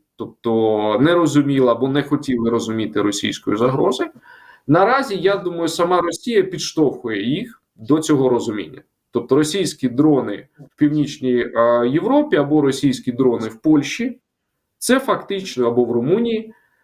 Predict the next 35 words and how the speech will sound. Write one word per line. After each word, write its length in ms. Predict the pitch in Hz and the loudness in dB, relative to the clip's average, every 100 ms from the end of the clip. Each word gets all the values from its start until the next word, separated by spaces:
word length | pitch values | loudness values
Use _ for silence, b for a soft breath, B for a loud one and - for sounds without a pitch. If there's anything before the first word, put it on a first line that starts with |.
| B B | B B
це 540 | - - 185 226 262 | -8 0 2 2 0
підштовхування 840 | 269 - - 196 226 - 180 139 127 | -2 -10 0 0 0 0 0 2 0
до 220 | 123 143 | 2 4
розуміння 680 | 127 120 127 131 113 104 104 | 4 2 2 2 0 -2 0
навіть 640 | 123 139 123 107 98 - _ | 2 2 0 -6 -10 -18 _
найбільш 880 | 120 165 170 120 147 120 - - _ | -2 2 2 0 -2 -2 -8 -14 _
помірних 600 | - 143 143 123 117 117 | 0 2 2 2 -2 -6
урядів 420 | 226 254 165 120 - | -2 2 2 0 -6
до 80 | |
того, 300 | - - 180 | -2 0 0
що 240 | 147 - 120 | -4 -2 -6
щось 400 | - 151 185 185 | -2 0 0 -2
треба, 460 | - 139 147 151 b b b _ - | -2 0 0 -2 b b b _ -4
е, 240 | 113 113 | 0 0
з 160 | 110 - | -2 0
цим 220 | 139 135 | 2 4
робити, 580 | 151 156 156 - - 156 - | 2 4 0 0 -8 -20 -8
власне 340 | 107 - 104 | -8 -8 -12
кажучи, 480 | - 92 95 - 107 | -8 -10 -10 -10 -10
і 60 | |
що 320 | 101 - 120 110 | -8 0 0 2
крім 360 | - 143 120 | 2 2 2
них 200 | 131 208 - 262 254 | 0 -2 -4 -12 -10
або 360 | - 117 - - | -4 -2 -2 -2
об'єднаної 800 | 127 139 143 - 113 110 113 113 | 0 2 2 0 -8 -4 -4 0
Європи, 400 | 123 123 190 - | 2 2 2 0
яка 240 | 143 160 | -2 -2
стане 460 | 131 - 147 147 147 | -2 -4 0 0 0
єдина 640 | 175 147 147 127 131 143 b b b b - | -2 2 2 2 -4 -6 b b b b -14
у 40 | |
цьому 300 | 135 156 147 | -4 0 0
сенсі, 480 | 143 147 143 135 131 | 0 -2 -2 -2 -2
у 40 | |
цій 220 | 123 - 123 | -2 0 0
позиції, 680 | 123 120 123 113 - 104 | 0 2 0 0 -4 -6